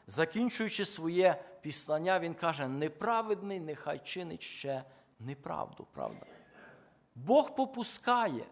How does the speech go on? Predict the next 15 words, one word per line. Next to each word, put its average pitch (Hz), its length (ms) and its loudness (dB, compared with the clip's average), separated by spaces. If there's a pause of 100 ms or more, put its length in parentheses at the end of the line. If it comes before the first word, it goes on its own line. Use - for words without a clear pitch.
(240)
Бог 160 460 6
довготерпить, 165 920 0 (280)
а 175 140 6
чи 160 240 2
не 139 120 -2
покається 170 840 -4 (300)
людина? 135 540 0 (340)
А 156 140 10
далі 240 320 8
каже: 220 300 6
Праведний 247 760 8
нехай 196 540 4 (500)
творить 143 560 0
правду 120 380 -2
ще, - 500 -2